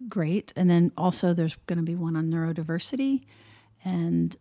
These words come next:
that's cool. Super excited about that. That's been a long time coming. And a bunch of other stuff up our sleeves.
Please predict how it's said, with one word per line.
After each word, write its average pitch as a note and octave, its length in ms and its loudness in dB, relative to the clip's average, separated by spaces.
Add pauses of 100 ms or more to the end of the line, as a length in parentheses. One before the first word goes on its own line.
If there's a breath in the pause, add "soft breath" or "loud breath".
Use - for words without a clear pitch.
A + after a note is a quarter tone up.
that's F#3 420 -6
cool. A3+ 320 -2
Super G3+ 220 -6
excited F#3+ 240 -4
about F3+ 160 -4
that. F#3 220 -2
That's - 140 -10
been E3+ 340 -2
a E3+ 40 -4
long E3+ 200 2
time E3+ 180 -4
coming. A3+ 360 -2 (560 soft breath)
And A3+ 140 4
a A#3 40 6
bunch E4 200 0
of B3 80 6
other F#3+ 120 6
stuff - 260 -4
up D3+ 100 -6
our F3 80 -8
sleeves. - 420 -12